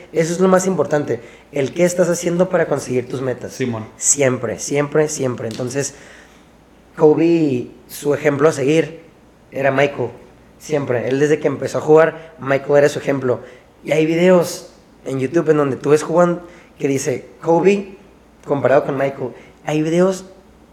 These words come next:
Speaker 1: que dices, "Wow, güey, hasta parece brujería". Hacían exactamente los mismos movimientos, exactamente
Speaker 2: Sí.
Speaker 1: los mismos tiros, que dices, "Wow, güey, pudiera ser la misma persona".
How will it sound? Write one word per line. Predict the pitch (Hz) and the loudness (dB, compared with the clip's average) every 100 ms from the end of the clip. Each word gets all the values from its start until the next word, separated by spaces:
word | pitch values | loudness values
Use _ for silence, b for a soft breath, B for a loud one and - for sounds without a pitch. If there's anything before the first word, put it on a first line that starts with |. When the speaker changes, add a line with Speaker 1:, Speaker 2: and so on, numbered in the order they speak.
| _ | _
Speaker 1:
que | 147 | -4
dices, | 143 127 123 | -4 -2 -4
"Wow, | 113 110 127 147 127 | -4 -2 0 2 2
güey, | 120 | 0
hasta | 113 135 | -2 -4
parece | 127 120 143 | -4 -4 -4
brujería". | 170 - 139 143 B B B B | -4 -4 0 0 B B B B
Hacían | 147 - 147 151 175 | -10 -4 0 0 0
exactamente | 135 - - 156 156 - 175 175 147 143 147 151 147 | -10 -8 -4 -2 -4 -4 -4 -4 -4 -4 -4 -4 -2
los | 131 | -4
mismos | 131 139 151 | -4 -2 -2
movimientos, | 151 135 120 131 135 151 - B B | -2 -2 -2 -4 -2 -4 -4 B B
exactamente | 131 - - 147 - 160 165 139 131 - | -10 -6 -2 -2 0 -2 2 2 2 2
Speaker 2:
Sí. | 160 | 2
Speaker 1:
los | 135 | 2
mismos | 131 139 151 151 | -2 -4 -4 -4
tiros, | 165 175 165 B B B _ | 0 0 0 B B B _
que | 151 | 0
dices, | 135 123 127 | 0 0 -6
"Wow, | 120 127 147 | 0 2 4
güey, | 135 120 | 2 0
pudiera | 131 127 135 | -2 -2 -2
ser | - | 0
la | 147 | 0
misma | 147 156 147 | 0 -2 -2
persona". | - 147 135 | -4 -4 -6